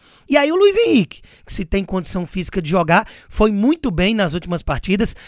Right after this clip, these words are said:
como esse cara mais à frente, o terceiro homem de meio campo, um camisa dez, também em alguns momentos do jogo. É, e lá na frente, três homens, né? O Wellington Paulista como centroavante, David de um lado,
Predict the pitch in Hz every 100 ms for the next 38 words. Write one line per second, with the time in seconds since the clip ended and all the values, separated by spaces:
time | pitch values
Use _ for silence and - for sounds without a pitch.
0 | - 180 180 185 - - 180 170 175 156
1 | 135 165 202 202 185 - 190 185 170 170
2 | 160 165 - 175 190 190 156 160 175 156
3 | 139 170 196 - - - - 156 143 156
4 | 165 156 151 151 147 151 151 151 160 156
5 | 139 185 214 - - - - - 156 156
6 | 180 - 311 269 285 - 240 262 - 240
7 | 240 160 139 131 123 180 - _ _ _
8 | 339 285 196 175 170 180 175 185 175 143
9 | 185 185 208 190 277 214 254 - - _
10 | - 196 247 240 240 269 294 240 240